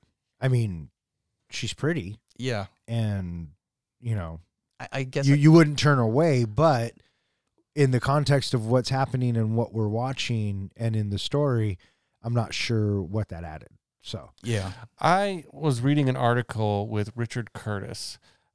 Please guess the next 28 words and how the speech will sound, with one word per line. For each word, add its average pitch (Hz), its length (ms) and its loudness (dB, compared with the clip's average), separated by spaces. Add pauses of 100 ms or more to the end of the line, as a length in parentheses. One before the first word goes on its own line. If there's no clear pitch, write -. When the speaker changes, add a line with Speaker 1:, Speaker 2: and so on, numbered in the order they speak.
Speaker 3:
uh, 110 280 2
and 120 240 0
he 185 360 -6
said 117 720 -2 (380)
that, 113 600 2
uh, 104 300 0
he 120 220 -2
was 160 140 2
approached 135 560 -2
to 131 120 -4
remove 120 800 2 (420)
all 139 420 4
of 123 460 0
the 110 400 -4
nude 139 360 2
scenes 160 680 -4 (100)
and 123 480 0
all 123 480 0
of 113 220 -4
the 110 300 -6
sexy - 500 -6
scenes 104 340 -6
kind 113 240 -6
of 98 120 -6
like 110 320 -2
that 110 300 -6 (300)
from 143 300 4
it. 104 180 -2